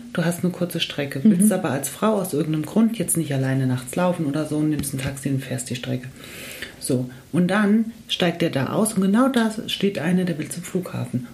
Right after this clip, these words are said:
Speaker 1: Und dann hat er eine richtig große, also dann macht er richtig Kohle. So, der andere fährt vielleicht die ganze Zeit rum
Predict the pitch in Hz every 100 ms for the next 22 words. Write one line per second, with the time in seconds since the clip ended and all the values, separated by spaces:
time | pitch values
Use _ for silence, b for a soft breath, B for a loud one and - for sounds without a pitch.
0 | - 131 139 156 151 - 135 - 170 -
1 | 147 147 - 117 131 165 151 139 131 139
2 | 135 - - 196 156 131 B B B B
3 | B 165 135 143 226 233 220 180 - 190
4 | 185 180 - 165 170 165 160 160 - 120
5 | 98 92